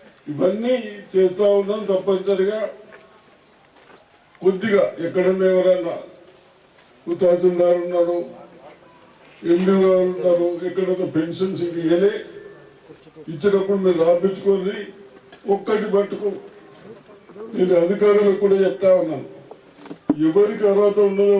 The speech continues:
వాళ్ళకే ఇవ్వాలి. అర్హత లేని వాళ్ళకి ఇస్తే మనం తొంభై మంది మంచోళ్ళకి ఇచ్చి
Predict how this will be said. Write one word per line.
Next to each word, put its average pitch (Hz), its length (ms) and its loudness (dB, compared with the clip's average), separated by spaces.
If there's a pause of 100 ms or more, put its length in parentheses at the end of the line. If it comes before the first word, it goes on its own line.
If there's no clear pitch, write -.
వాళ్ళకే 196 400 2 (100)
ఇవ్వాలి. 175 380 2 (1500)
అర్హత 202 280 2 (140)
లేని 202 300 4
వాళ్ళకి 196 400 2
ఇస్తే - 260 0 (1500)
మనం 196 200 2 (140)
తొంభై 220 300 2 (120)
మంది 214 220 -2 (120)
మంచోళ్ళకి 202 580 2
ఇచ్చి 220 220 -10